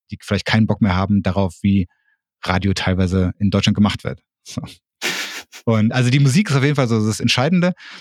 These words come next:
Und, äh, dann, was eben hinzukommt, du hast eben schon erwähnt, sozusagen unsere Art, das Radio zu machen, die sich zum einen eben noch viel um die Musik dreht. So das, was, was mir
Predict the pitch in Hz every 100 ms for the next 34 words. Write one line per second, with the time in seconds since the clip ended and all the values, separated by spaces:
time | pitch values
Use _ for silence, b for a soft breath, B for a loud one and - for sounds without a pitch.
0 | B _ 127 123 123 123 123 113 113 117
1 | - - - 113 131 131 - _ _ _
2 | - 113 117 107 104 107 - 135 135 123
3 | - 123 - 113 - 110 - 95 117 110
4 | 107 107 123 117 107 101 113 107 - 101
5 | 127 120 117 113 123 120 B B _ 107
6 | 101 110 113 - 110 120 113 107 101 -
7 | - - 123 - 107 101 90 90 151 -
8 | - 117 165 - - - - 113 107 -
9 | 107 110 107 113 120